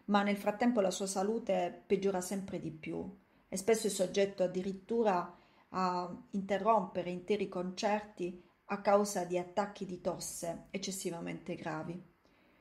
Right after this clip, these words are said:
Vengono interpellati più di venti medici,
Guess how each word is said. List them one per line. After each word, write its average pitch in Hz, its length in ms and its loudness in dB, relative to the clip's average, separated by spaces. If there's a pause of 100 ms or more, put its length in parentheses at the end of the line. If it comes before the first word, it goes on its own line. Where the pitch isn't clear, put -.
(140)
Vengono 202 320 4
interpellati 202 800 0
più - 320 -4
di 226 100 2
venti 190 300 -2
medici, 180 640 -4